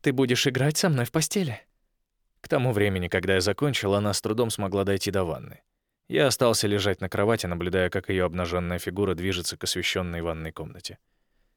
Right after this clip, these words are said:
Три месяца назад, когда мы узнали, что она беременна, мы пришли в восторг. Несмотря на то, что думали все вокруг, беременность была запланирована на все сто процентов. Да, да, я знаю. Мы оба учимся в Южно-Калифорнийском колледже, мы оба студенты.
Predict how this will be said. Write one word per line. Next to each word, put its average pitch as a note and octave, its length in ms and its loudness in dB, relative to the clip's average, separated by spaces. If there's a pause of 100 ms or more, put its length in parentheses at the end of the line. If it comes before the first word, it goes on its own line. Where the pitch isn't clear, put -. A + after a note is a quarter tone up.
(520)
Три D3+ 140 4
месяца D3 360 4
назад, B2+ 380 4
когда F#2+ 260 0
мы G2+ 120 2
узнали, G2+ 320 2
что - 180 0
она G2 160 2
беременна, F#2+ 460 0
мы G#2 160 -4
пришли G#2+ 300 -2
в F#2 80 -4
восторг. - 520 -4 (540)
Несмотря A2+ 460 2
на A2 100 2
то, A#2 120 2
что - 160 0
думали F#2+ 320 0
все F#2+ 200 2
вокруг, F#2+ 400 0
беременность A#2+ 480 0
была A2+ 180 4
запланирована G#2+ 640 0
на G#2 160 -2
все - 240 -4
сто C3 180 -4
процентов. C3+ 540 -6 (960)
Да, A2+ 300 0
да, E2+ 200 2
я B2+ 180 2
знаю. D#2+ 460 -8
Мы E3 160 -2
оба D#3 220 4
учимся B2+ 380 4
в - 20 2
Южно-Калифорнийском G2+ 880 0
колледже, E2 420 -2
мы G2+ 120 -2
оба A2 180 0
студенты. E2 640 -6